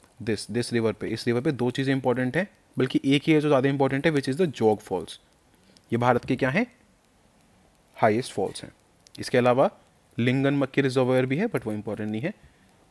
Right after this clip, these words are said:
The जोग फॉल्स, तो यूपीएससी क्या बोलेगा? तुंगाभद्रा पे है जोग फॉल्स, नहीं भैया। कृष्णा पे है, नहीं भैया। कहाँ पे है? हमें पता है, शरावती पे है। ठीक है जी,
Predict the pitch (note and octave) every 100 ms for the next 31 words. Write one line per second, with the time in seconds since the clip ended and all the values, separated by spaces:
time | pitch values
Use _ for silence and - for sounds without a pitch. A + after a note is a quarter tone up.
0 | _ _ _ _ _ _ - C#3 B2+ A#2+
1 | G#2 - A2 - - B2+ C#3 D3 D3+ E3
2 | D#3 D3 A#2+ A2 - C#3 D3 C#3+ A#2+ G2
3 | A2+ A#2 G2 G2 G2+ - G#2+ G#2 A2 A2+
4 | A2+ G#2 B2+ A#2+ _ _ _ _ - B2
5 | E3 D#3+ C#3+ F#2+ G2 A#2+ A2 G#2 B2 -
6 | A2+ D3+ D3+ B2 A2+ C3+ C#3+ A2 G#2 -
7 | C#3+ C#3+ A#2 G2+ F#2+ G2+ - _ _ _
8 | - _ _ _ _ _ _ - _ _
9 | - D3 D#3 E3+